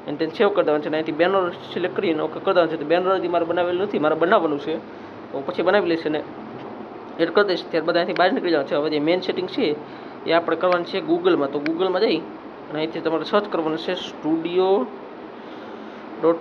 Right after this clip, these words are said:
youtube dot com. મિત્રો, તમને વેબસાઇટ ન મળે તો હું નીચે લિંક દઈ દઈશ, તમે એ વેબસાઇટનું ડાયરેક્ટ તમારી વેબસાઇટ અહીંયાથી ઓપન થઈ જશે. તો મિત્રો, અહીં તમારે આ ઓપન થઈ ગયું,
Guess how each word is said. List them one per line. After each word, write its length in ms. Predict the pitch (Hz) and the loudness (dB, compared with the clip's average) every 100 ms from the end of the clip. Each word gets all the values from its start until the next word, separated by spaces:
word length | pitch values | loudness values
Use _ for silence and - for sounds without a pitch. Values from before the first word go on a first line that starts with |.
| 151 | 0
youtube 240 | 160 185 160 | 0 0 2
dot 140 | 160 - | 2 0
com. 100 | 123 127 - - - - - - - - - | -6 -6 -12 -14 -14 -16 -16 -16 -16 -14 -8
મિત્રો, 180 | 165 190 190 | -2 0 2
તમને 180 | 185 170 | 4 4
વેબસાઇટ 260 | 180 196 185 | 4 2 4
ન 60 | 202 | 2
મળે 120 | 185 165 | 2 -2
તો 40 | - - - | -4 -12 -8
હું 120 | 156 170 | -2 -2
નીચે 160 | 170 180 | -2 0
લિંક 120 | 185 190 | 2 6
દઈ 100 | 214 | 4
દઈશ, 140 | 175 - | 4 -4
તમે 160 | 151 147 | -4 -4
એ 40 | 151 | -2
વેબસાઇટનું 320 | 160 170 143 139 | -2 -2 -4 0
ડાયરેક્ટ 260 | 160 180 | 0 2
તમારી 260 | 170 165 165 160 160 - 156 | 0 2 2 2 -2 -2 -2
વેબસાઇટ 300 | 156 - 151 | 0 0 0
અહીંયાથી 280 | 175 180 165 | 0 2 0
ઓપન 120 | 165 240 | 0 0
થઈ 100 | 190 | 0
જશે. 220 | 165 151 180 - - - - - - - - - - | 0 0 -2 -6 -12 -14 -12 -10 -10 -10 -12 -12 -8
તો 100 | 151 147 | -2 -2
મિત્રો, 180 | 147 147 | 2 2
અહીં 140 | 151 | 2
તમારે 200 | 151 151 | 2 2
આ 180 | 151 156 147 | 4 4 2
ઓપન 140 | - 143 | -2 -8
થઈ 120 | 127 | -6
ગયું, 120 | 147 | -6